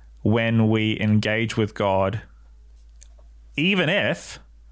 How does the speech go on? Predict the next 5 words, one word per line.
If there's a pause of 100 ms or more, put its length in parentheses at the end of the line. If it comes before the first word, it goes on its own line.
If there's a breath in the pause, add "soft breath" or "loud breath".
(840)
it's
on
a
negative
level,